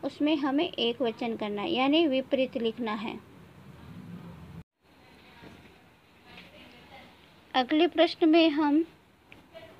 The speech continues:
वाक्य को वचन बदलते हुए पुनः लिखेंगे। जैसे बालक पुस्तकें पढ़ते हैं, बालक पुस्तक पढ़ता है। छात्राएं विद्यालय जाती है,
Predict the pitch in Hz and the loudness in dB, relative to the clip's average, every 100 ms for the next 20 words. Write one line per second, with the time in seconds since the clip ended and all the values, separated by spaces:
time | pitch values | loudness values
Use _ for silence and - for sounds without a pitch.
0 | - - - 254 254 - 302 302 320 320 | -20 -10 2 4 4 4 2 4 4 6
1 | 285 254 294 294 254 226 254 254 - 277 | 4 2 2 2 2 2 2 2 4 4
2 | 269 294 359 - _ _ - _ _ _ | 6 2 2 -4 _ _ -20 _ _ _
3 | _ - - 247 254 262 240 254 226 226 | _ -20 -10 -4 2 2 2 -2 -2 -4
4 | - 262 214 220 214 - - - - - | -4 -4 -4 -6 -10 -14 -20 -20 -20 -8
5 | - 247 254 294 294 302 - - - - | 0 0 4 4 4 0 -12 -20 -20 -20
6 | - - 247 247 285 320 - 277 - 262 | -20 0 4 6 4 2 -2 -6 -4 -4
7 | 247 294 359 - - - - - - - | 0 2 2 0 -20 -20 -20 -20 -20 2
8 | 254 254 - 247 214 226 220 - - - | 4 4 0 -4 -4 -8 -8 -16 -20 -20
9 | _ _ - - 247 254 269 294 311 - | _ _ -20 -2 4 6 6 4 0 -10
10 | - 277 - 294 294 - - 247 226 - | -6 -4 -2 -2 -2 -6 2 4 4 2
11 | 233 220 233 - 226 - - - - - | 0 0 -4 -6 -8 -20 -20 -20 -20 -20
12 | - - - 294 269 262 294 302 320 370 | -20 -20 0 4 4 4 2 4 6 6
13 | 330 269 226 214 254 247 254 320 302 240 | 4 2 0 4 4 6 4 2 4 2
14 | 240 - 240 226 240 233 | 2 -4 -6 -4 -6 -8